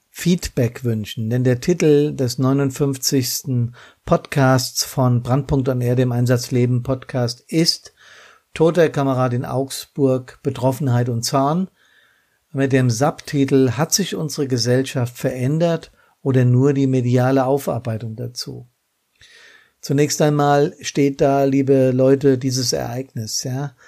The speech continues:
Wenn du morgens die Social Media Kanäle abfragst oder, äh, ja, Zeitung liest, das war ja früher mal so, ich glaub, das machen heute <laughs> nur noch die wenigsten, vielleicht die Älteren, ja.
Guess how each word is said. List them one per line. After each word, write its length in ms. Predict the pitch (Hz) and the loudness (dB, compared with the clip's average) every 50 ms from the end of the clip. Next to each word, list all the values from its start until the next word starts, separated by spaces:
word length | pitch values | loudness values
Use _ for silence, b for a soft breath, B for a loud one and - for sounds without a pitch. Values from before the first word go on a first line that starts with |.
| b b b | b b b
Wenn 100 | 139 127 | 0 0
du 80 | 135 131 | 2 4
morgens 540 | 135 139 143 151 156 165 160 - - - | 4 4 4 4 2 0 -2 -2 -4 -4
die 420 | - 165 139 135 135 131 123 120 - b b b b b b b b | -2 0 0 2 2 2 0 -4 -8 b b b b b b b b
Social 640 | - - - 139 147 135 - 151 143 139 139 - 214 208 | -10 -4 -2 0 0 2 4 4 4 4 4 2 0 -6
Media 480 | 151 139 143 147 143 147 143 139 135 | -4 -2 -2 -2 0 2 2 2 0
Kanäle 440 | 131 127 139 131 131 139 147 156 160 | 0 -2 -2 0 2 2 2 2 2
abfragst 760 | 160 - - - - 143 139 143 143 135 - - - - - | 0 -2 -6 -6 -6 -4 -2 -2 -4 -4 -6 -8 -10 -10 -10
oder, 1120 | 170 156 139 123 127 123 123 120 120 120 120 127 127 127 120 120 120 120 135 143 139 139 143 | -8 -6 -4 -2 0 0 0 0 -2 -2 -4 -4 -6 -6 -6 -6 -8 -10 -10 -12 -12 -12 -10
äh, 80 | 127 | -6
ja, 200 | 117 123 131 131 | -4 -2 -2 -2
Zeitung 440 | 127 - 131 135 147 143 170 151 151 | -2 0 2 2 2 2 2 0 2
liest, 320 | 147 151 160 151 - - 135 | 2 2 0 0 -2 -4 -6
das 120 | 123 - | -4 -2
war 100 | 127 123 | -2 0
ja 160 | 123 120 117 | 0 0 -2
früher 340 | - - 147 165 165 160 156 | 0 2 4 4 6 4 4
mal 280 | 147 147 143 143 139 131 | 4 2 2 2 2 4
so, 160 | 151 147 139 | 4 4 4
ich 80 | 123 | 4
glaub, 160 | - 143 127 - | 2 -4 -4 -4
das 160 | 131 110 113 | -6 -4 -2
machen 280 | 123 127 135 139 131 | -2 -2 0 0 2
heute 160 | 127 135 131 131 | 2 2 2 2
<laughs> 20 | |
nur 100 | 120 - | 0 2
noch 160 | - - - | 2 0 0
die 200 | - - 120 113 | 0 0 0 2
wenigsten, 480 | 120 127 143 165 156 - - 175 160 - | 4 2 2 2 -2 -2 -2 -4 -2 -2
vielleicht 300 | 151 131 131 135 131 - | 0 0 0 0 0 -2
die 80 | 135 | -6
Älteren, 460 | 120 131 147 156 185 156 160 170 160 135 | -4 -2 -2 -2 -2 -2 -2 -2 -2 -2
ja. 220 | 120 123 139 | -2 -2 -4